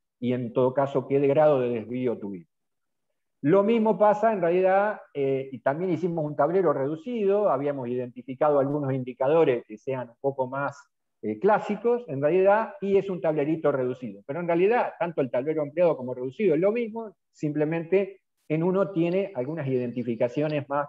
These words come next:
particulares, ¿no? Algunos, algunos que son más clásicos y más usuales para el que no quiera mirar el tablero ampliado. Así que estas son hojas de salida, lo, están marcados en naranja por si quieren,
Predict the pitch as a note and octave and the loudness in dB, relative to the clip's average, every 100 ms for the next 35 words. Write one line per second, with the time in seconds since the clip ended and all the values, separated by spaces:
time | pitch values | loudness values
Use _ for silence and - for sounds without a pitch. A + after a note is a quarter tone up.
0 | - A#2+ A2 A#2+ D3 D#3 D3+ D#3+ D#3+ _ | -4 -6 -6 -8 -2 2 4 2 -2 _
1 | _ _ _ - B2+ - B2 C#3 F3 D#3+ | _ _ _ -8 -8 -4 -2 2 2 0
2 | E3 - C3 B2+ B2 D3 D3+ C3+ D3+ D3+ | -4 -10 -10 -6 -4 -2 -4 -4 -4 -4
3 | D3+ - E3+ - D#3 B2+ B2+ B2+ C3 - | -2 2 2 0 -2 -2 -2 -4 -6 0
4 | D#3+ D#3 D#3+ B2 A2+ A2 A#2 B2+ - C#3 | 2 2 0 -2 -2 -4 -4 -4 -2 -2
5 | C3+ A#2 B2+ C3+ D3 _ _ _ A#2+ G#2+ | -2 -2 0 0 -4 _ _ _ -4 0
6 | A2 A#2+ B2+ A2+ G2+ F#2 E2 D2 - _ | 0 2 2 2 -2 -12 -14 -16 -18 _
7 | _ _ _ _ _ _ _ _ _ _ | _ _ _ _ _ _ _ _ _ _
8 | _ _ _ C3 F3+ E3+ G3 A3+ F3 F3+ | _ _ _ -2 0 2 2 2 2 2
9 | F#3+ E3+ F3+ A3+ A#3 C4+ C4 - - _ | 2 0 0 0 0 0 0 -4 -18 _
10 | C#3+ D#3 - - B2+ - F#3 F#3+ F3+ E3+ | -4 -2 -2 -8 -12 -6 -4 -2 -2 2
11 | F#3+ D#3+ D#3 D3+ F3 G3 G3+ A3 - C#3 | 2 2 -2 -6 -2 -2 -2 -4 -2 -6
12 | C#3 - B2+ D3+ D#3+ D#3 | -6 -10 -6 -2 -2 -4